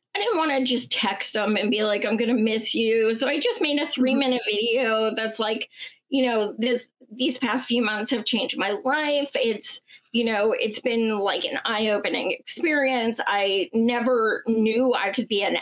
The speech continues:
Speaker 1: activist." You know,
Speaker 2: Mm-hmm.
Speaker 1: I organized my first march. It was a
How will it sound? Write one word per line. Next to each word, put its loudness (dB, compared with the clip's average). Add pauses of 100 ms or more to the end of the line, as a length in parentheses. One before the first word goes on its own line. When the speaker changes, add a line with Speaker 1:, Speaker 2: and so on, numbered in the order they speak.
Speaker 1:
activist." -2 (380)
You 2
know, 2
Speaker 2:
Mm-hmm. 4
Speaker 1:
I 2 (280)
organized 0
my 0
first -4
march. 2
It -2
was 0
a 0